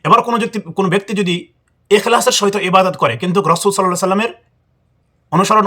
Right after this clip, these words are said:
অনুকরণ নেই, তাহলে সেই ইবাদত কবুল হবে না, সেই ইবাদত কবুল হবে না। আর কারো যদি রাসূল সাল্লাল্লাহু আলাইহি সাল্লামের অনুগত্য পাওয়া যাচ্ছে কিন্তু ইখলাস পাওয়া যাচ্ছে না, তাহলে তার ইবাদত কবুল হবে না। দুইটা বস্তুই লাজিম ও মালজুম, মানে একসাথে থাকতে হবে। এক নম্বর ইখলাস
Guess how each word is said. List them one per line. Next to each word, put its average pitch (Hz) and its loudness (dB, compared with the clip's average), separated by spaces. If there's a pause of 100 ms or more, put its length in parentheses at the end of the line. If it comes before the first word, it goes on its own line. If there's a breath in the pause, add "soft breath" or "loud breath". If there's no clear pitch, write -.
অনুকরণ 190 2
নেই, 127 -2
তাহলে 208 0
সেই 214 -2
ইবাদত 214 0
কবুল 214 2
হবে 147 0
না, - -18 (1000)
সেই 160 0
ইবাদত 202 2 (180)
কবুল 185 4
হবে 135 -2
না। - -14 (560 loud breath)
আর 180 6
কারো 226 2
যদি 196 -4
রাসূল 170 -2
সাল্লাল্লাহু - -8
আলাইহি - -8
সাল্লামের 233 -2
অনুগত্য 220 2
পাওয়া 220 2
যাচ্ছে 185 -4
কিন্তু 190 -2 (140)
ইখলাস 220 2
পাওয়া 190 2
যাচ্ছে 160 -4
না, 160 2 (520)
তাহলে 185 6
তার 180 4
ইবাদত 202 2 (240)
কবুল 170 0
হবে 143 0
না। 95 -8 (460 loud breath)
দুইটা 226 2 (100)
বস্তুই 170 -2 (140)
লাজিম 185 0
ও - -2
মালজুম, 156 -2
মানে 170 -2 (220)
একসাথে 190 0
থাকতে 180 -2
হবে। 143 2 (500 loud breath)
এক 165 -2
নম্বর 208 2 (240)
ইখলাস 196 0